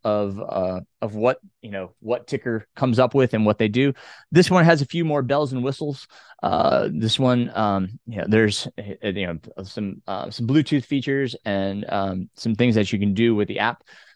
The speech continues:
Uh, you know, uh, it's, it's not that much more expensive than the, the regular Ticker. Uh, they do have an optical, um, armband one as well. But again, uh, you know, optical, same technology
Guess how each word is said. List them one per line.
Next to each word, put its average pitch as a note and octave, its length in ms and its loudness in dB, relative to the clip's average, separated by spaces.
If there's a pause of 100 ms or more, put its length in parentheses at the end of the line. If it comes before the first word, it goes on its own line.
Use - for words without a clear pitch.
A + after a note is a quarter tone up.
(140)
Uh, E2 460 0 (160)
you G2 340 -4
know, F2 300 -2
uh, G2 60 0 (120)
it's, G2+ 180 -6
it's - 240 -4
not C3+ 200 0
that B2+ 100 0
much A2 140 -6
more A2+ 180 0
expensive G#2 540 -2
than G2+ 420 0
the, F#2 460 0
the G2 120 -6
regular G2 320 -2
Ticker. C3 440 -4 (280)
Uh, G2 260 -6
they A#2 180 2
do D3 240 6
have C3+ 400 0
an A2 180 -2
optical, B2 560 0 (320)
um, F#2+ 380 -2 (100)
armband C3+ 560 4 (120)
one B2 220 -4
as A#2 140 -6
well. B2+ 180 -2
But A2+ 140 -6
again, A2 320 -6 (100)
uh, G2 280 -8
you G#2 80 -6
know, F#2 200 -4
optical, A2 580 0
same A#2+ 280 -2
technology A2 580 -2